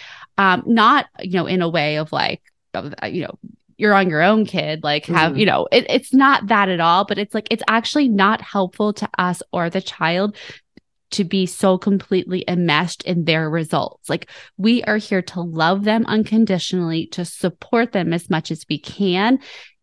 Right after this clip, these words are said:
Speaker 1: And they are going to have their own journey. And that is a really hard thing for us to, you know, kind of get our arms around. But when I do, and I ask my clients,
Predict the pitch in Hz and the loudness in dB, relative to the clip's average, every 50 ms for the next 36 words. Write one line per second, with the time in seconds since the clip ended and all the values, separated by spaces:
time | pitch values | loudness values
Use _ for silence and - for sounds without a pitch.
0 | _ _ _ _ 202 196 185 175 175 190 220 254 269 254 - _ _ _ _ - | _ _ _ _ 2 4 4 4 4 4 4 4 2 2 0 _ _ _ _ -8
1 | 190 180 170 214 220 240 285 294 - 269 262 208 233 208 208 208 208 202 208 - | -4 0 2 2 2 2 2 2 0 -2 -2 0 0 0 0 0 0 -2 -6 -6
2 | - 185 185 165 165 175 175 - - 170 165 160 156 151 143 - 160 156 151 - | -6 -6 -4 -2 -2 -2 -4 -4 -4 -4 -4 -4 -4 -4 -4 -4 -2 -2 -2 -4
3 | - - - - - 185 185 185 190 202 240 247 - - 254 226 - 196 190 160 | -4 -6 -6 -4 -2 0 2 4 4 4 4 2 0 -2 -2 -2 -2 -4 -4 -2
4 | 160 190 190 185 202 226 220 214 - - 190 180 180 175 170 - - - 185 170 | 0 0 2 2 2 0 0 -2 -4 -2 0 0 0 0 -2 -4 -4 -2 -2 0
5 | 165 165 160 - 170 160 - - 160 160 - - - 175 170 160 - - - - | 0 -2 -2 -4 -4 -4 -4 -4 -6 -6 -6 -8 -6 -4 -4 -4 -6 -10 -20 -20
6 | - - - - _ _ _ _ _ _ _ _ _ - - 220 185 - - - | -20 -20 -20 -20 _ _ _ _ _ _ _ _ _ -2 2 2 2 2 -2 -6
7 | - - 214 190 180 170 196 185 165 160 - - - - 247 302 403 440 381 339 | -4 0 2 2 2 4 2 2 2 2 0 0 2 4 6 6 6 4 4 4
8 | 277 233 196 180 170 175 180 214 208 - 254 240 247 254 226 208 - - 381 320 | 4 4 6 6 4 4 2 0 -2 -2 0 0 0 0 0 0 2 2 2 2
9 | 254 240 226 208 - 226 247 254 - 254 233 214 - - - 302 349 330 269 220 | 2 0 -2 -2 -2 -4 -4 -4 -2 -2 -2 -2 -2 0 0 2 4 4 4 2
10 | - | 0